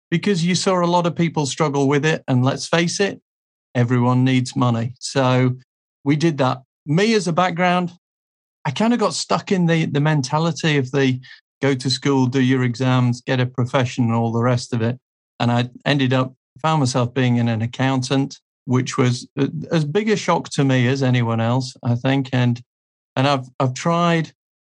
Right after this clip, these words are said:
tried to suppress my entrepreneurial spirit, but, uh, found I couldn't. And then, uh, a good number of years ago,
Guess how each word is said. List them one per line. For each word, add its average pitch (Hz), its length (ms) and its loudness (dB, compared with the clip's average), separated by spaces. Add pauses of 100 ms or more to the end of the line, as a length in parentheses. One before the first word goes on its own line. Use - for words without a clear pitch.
(160)
tried 185 260 0
to 175 140 0
suppress 143 680 -2
my 127 240 2
entrepreneurial 127 1120 0
spirit, 120 560 -2
but, 127 240 -2 (160)
uh, 147 120 2
found 131 400 0
I 120 80 0
couldn't. 120 540 -2 (560)
And 120 220 0
then, 135 560 0 (400)
uh, 143 200 0
a 131 100 0
good 170 240 0
number 160 240 0
of 123 140 -2
years 131 240 0
ago, 123 380 0